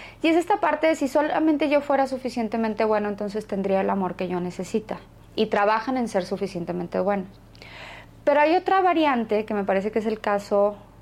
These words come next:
eh, como el, el,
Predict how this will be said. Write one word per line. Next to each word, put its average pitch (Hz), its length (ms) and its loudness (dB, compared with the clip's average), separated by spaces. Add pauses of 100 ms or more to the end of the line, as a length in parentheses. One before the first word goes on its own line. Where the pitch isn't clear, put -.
(320)
eh, 185 580 2 (1040)
como 196 280 2
el, 185 220 2
el, 196 600 0